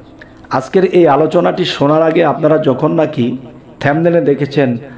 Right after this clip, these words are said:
আল্লাহর হাতে এই ধন সম্পদ টাকা পয়সা রাখেননি, তাহলে এই কথাটি কেউ ক্ষিপ্ত হতে পারে। কিন্তু না, ক্ষিপ্ত কেন হবেন? আল্লাহকে ছোটোখাটো খুচরা কা-, কাজে কেন খাটাবেন?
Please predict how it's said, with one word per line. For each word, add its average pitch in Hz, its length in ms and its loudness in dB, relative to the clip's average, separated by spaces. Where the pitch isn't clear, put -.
আল্লাহর 151 340 2
হাতে 147 320 0
এই 143 240 2
ধন 123 260 0
সম্পদ 131 460 -2
টাকা 131 240 -2
পয়সা 123 300 0
রাখেননি, 107 460 -4
তাহলে 131 280 0
এই 127 120 2
কথাটি 147 320 -2
কেউ 156 200 2
ক্ষিপ্ত - 340 -2
হতে 131 240 -2
পারে। 95 220 -6
কিন্তু 160 280 0
না, 110 160 -2
ক্ষিপ্ত 156 280 -2
কেন 170 200 0
হবেন? 104 280 -4
আল্লাহকে 160 520 2
ছোটোখাটো 175 500 -2
খুচরা 160 400 -2
কা-, 165 300 -2
কাজে 151 220 2
কেন 160 240 0
খাটাবেন? 104 420 -6